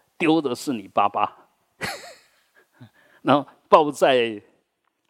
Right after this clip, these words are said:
你怀里面的是你的冤亲债主，啊，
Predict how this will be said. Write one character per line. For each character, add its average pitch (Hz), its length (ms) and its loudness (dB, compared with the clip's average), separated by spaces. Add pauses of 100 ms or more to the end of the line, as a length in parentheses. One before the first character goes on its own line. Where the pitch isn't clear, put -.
你 110 320 -10
怀 127 280 0
里 143 260 0
面 139 200 -2
的 113 140 -6
是 156 220 -6
你 104 160 -8
的 98 520 -8 (840)
冤 151 200 4
亲 156 180 -2
债 127 240 2
主， 82 160 -20 (840)
啊， 85 180 -18